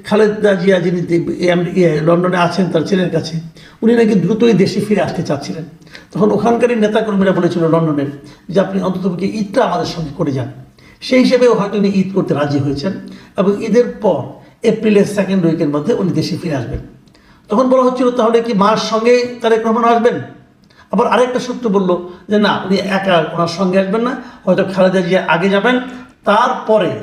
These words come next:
সপ্তাহখানেক পরে অথবা কিছুদিন পরে তারেক রহমান আসবেন।" এটা ছিল আগের হিসাব। কিন্তু এই যে সব মামলা শেষ হয়ে যাওয়ার ফলে যখন ওনার আর গ্রেপ্তার হওয়ার কোনো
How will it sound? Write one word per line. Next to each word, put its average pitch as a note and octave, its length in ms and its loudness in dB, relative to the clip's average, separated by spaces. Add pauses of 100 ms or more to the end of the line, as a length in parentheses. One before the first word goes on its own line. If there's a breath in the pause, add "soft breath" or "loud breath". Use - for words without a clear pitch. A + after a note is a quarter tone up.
সপ্তাহখানেক D#3+ 480 -4 (100)
পরে D3+ 140 0
অথবা D3 200 -4
কিছুদিন D#3 300 -4
পরে F#3+ 200 -2 (100)
তারেক E3+ 220 2
রহমান B2 200 -6
আসবেন।" - 260 -10 (420 soft breath)
এটা A#3+ 160 2
ছিল C4 140 4
আগের A#3+ 360 2
হিসাব। B2+ 280 -4 (520 loud breath)
কিন্তু B3+ 340 4 (280 loud breath)
এই B3 120 2
যে C4+ 100 4
সব B3+ 360 0
মামলা A3+ 380 2
শেষ - 360 0
হয়ে F3+ 100 2
যাওয়ার C3+ 220 -2 (100)
ফলে B2 180 -4 (480 loud breath)
যখন G3+ 280 2
ওনার G3+ 300 2
আর G3+ 60 4
গ্রেপ্তার G3 480 2
হওয়ার F3+ 220 0
কোনো D#3+ 360 -2